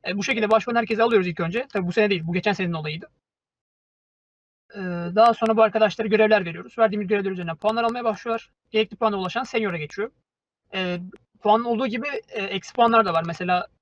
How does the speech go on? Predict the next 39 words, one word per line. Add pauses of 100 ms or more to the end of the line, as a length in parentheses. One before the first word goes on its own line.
(240)
verilen
ödevleri
yapmayanlar, (260)
bunların
tabii
belli
bir
sistemleri
var.
Toplantılara
katılmayanlar (180)
yavaş
yavaş
düşmeye
başlıyor.
Bu
şekilde, (540)
e,
puanından (120)
ya (120)
da
şeyinden
ziyade, (160)
e,
ortalamasından
ziyade
bir
adamın (120)
ne
kadar
istekli,
ne
kadar
liyakatli
olduğuna
göre (1300)
şey (140)
belirlenmiş
oluyor